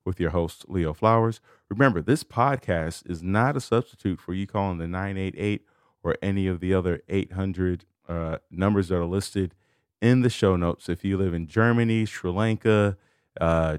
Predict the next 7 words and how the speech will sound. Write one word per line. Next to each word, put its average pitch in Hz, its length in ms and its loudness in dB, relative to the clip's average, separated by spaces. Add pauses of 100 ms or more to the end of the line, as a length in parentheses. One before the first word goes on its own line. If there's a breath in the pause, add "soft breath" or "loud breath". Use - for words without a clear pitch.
Toronto, 107 1080 2 (100)
Canada, 107 520 0
if 98 120 0
you 143 60 -2
live 151 160 0
in 117 100 2
Detroit, 120 760 -2